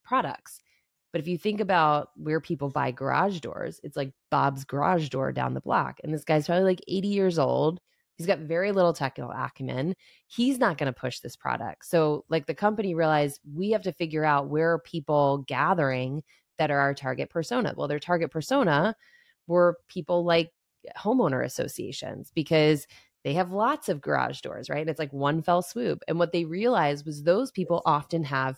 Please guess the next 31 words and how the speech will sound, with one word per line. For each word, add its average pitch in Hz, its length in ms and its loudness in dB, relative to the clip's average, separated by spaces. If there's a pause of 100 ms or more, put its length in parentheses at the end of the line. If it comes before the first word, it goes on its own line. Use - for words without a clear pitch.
Facebook - 360 -2
communities 135 640 -10 (400)
where 156 340 4
their, 147 560 2
you 156 120 -2
know, 131 240 -2 (160)
condo 147 360 0
owners 135 400 0
can 139 180 -6
gather 135 380 0
and 135 120 -2
talk - 240 -4
about 139 220 -2
things 135 320 -2
and 131 80 -6
talk 135 220 -4
about 143 200 0
security 135 440 -4
related 131 340 -2
issues 131 400 -6
and 127 100 -10
things 135 220 -8
like 131 160 -6
that. 80 320 -4 (400)
And 160 140 -8
so 165 80 2
for 165 160 -2
them, 196 380 2
they 156 120 0
realized, 151 400 2
like, 139 220 -8